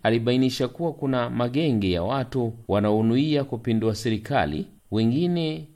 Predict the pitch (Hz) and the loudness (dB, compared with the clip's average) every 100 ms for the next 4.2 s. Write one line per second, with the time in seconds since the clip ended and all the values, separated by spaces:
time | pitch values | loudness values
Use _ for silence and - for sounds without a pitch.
0 | - 98 113 104 139 131 131 117 113 131 | -8 -6 -4 -6 -2 0 0 0 0 0
1 | 123 92 92 120 120 113 107 98 - 131 | -2 -2 -2 -2 0 0 0 -2 -2 -2
2 | 107 - 101 92 120 113 104 92 101 98 | -2 -4 -4 -2 -2 0 -2 -4 -2 0
3 | 120 90 67 - - 131 120 110 104 - | 0 0 -2 -6 -4 0 2 2 0 0
4 | 156 202 | -2 -2